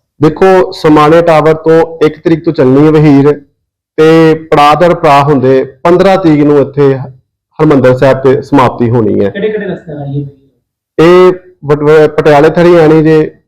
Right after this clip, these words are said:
Speaker 1: ਪਟਿਆਲੇ ਤੋਂ ਬਾਅਦ ਉਸ ਤੋਂ ਬਾਅਦ ਲੁਧਿਆਣਾ, ਜਲੰਧਰ, ਫਗਵਾੜਾ, ਬਿਆਸ, ਪੜਾਅ ਦਰ ਪੜਾਅ ਹੁੰਦੇ ਸਾਰਾ ਮਤਲਬ ਕਿ ਇੱਥੇ ਤੱਕ ਸਮਾਪਤੀ ਹੋਏਗੀ ਵਹੀਰ ਦੀ।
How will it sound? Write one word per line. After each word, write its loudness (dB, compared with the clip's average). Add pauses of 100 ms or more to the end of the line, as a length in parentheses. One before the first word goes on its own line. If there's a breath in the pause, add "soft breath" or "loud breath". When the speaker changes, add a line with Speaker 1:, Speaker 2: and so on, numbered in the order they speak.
(100)
Speaker 1:
ਪਟਿਆਲੇ 2
ਤੋਂ 0
ਬਾਅਦ 0
ਉਸ -6
ਤੋਂ -2
ਬਾਅਦ 2
ਲੁਧਿਆਣਾ, 0
ਜਲੰਧਰ, -2
ਫਗਵਾੜਾ, 0 (380)
ਬਿਆਸ, 0 (420)
ਪੜਾਅ 2
ਦਰ 0
ਪੜਾਅ 0
ਹੁੰਦੇ -2
ਸਾਰਾ -4 (140)
ਮਤਲਬ -2
ਕਿ -2
ਇੱਥੇ -4
ਤੱਕ -2
ਸਮਾਪਤੀ -2
ਹੋਏਗੀ 0
ਵਹੀਰ -4
ਦੀ। -6